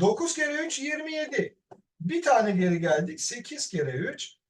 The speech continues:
Üç geri geldim. Yirmi dört oldu değerli arkadaşım. Evet.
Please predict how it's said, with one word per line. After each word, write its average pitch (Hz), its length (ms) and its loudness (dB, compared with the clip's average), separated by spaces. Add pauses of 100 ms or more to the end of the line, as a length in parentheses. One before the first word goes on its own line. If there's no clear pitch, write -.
(120)
Üç - 280 -4
geri 147 240 -2
geldim. 135 640 -4 (280)
Yirmi 131 680 -2 (280)
dört 240 340 4
oldu 165 580 4 (180)
değerli 127 680 0 (220)
arkadaşım. 143 1160 2 (1120)
Evet. 117 400 -4